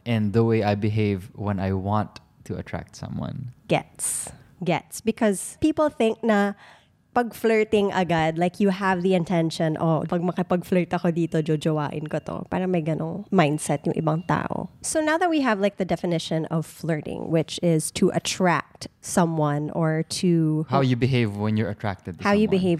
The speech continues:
Speaker 2: when you're attracted to someone. I think that people always think that there's a certain goal when it comes to flirting.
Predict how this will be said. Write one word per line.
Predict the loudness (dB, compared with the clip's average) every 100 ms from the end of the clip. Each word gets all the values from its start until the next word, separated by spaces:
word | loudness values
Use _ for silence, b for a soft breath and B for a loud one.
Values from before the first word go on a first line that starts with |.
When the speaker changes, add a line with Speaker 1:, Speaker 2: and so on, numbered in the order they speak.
| 0
Speaker 2:
when | 0
you're | -2
attracted | -2 -4 -4 -6 -6 -4
to |
someone. | -2 -2 -2 -4 -4 0
I | 0
think | 2 -2 -2 -2
that | -2 -2
people | -4 -2 0 2 2 0 2
always | 2 0 -2
think | -2 -2 -4
that | -6 -8
there's | -6 0 2 2
a |
certain | 0 2 0 0 -2 -2
goal | 0 2 4 2 2 0 -6 _ _ _ _ _
when | 2 2
it | 0
comes | -2 -2 -2
to | -6
flirting. | -4 0 0 0 -2 -4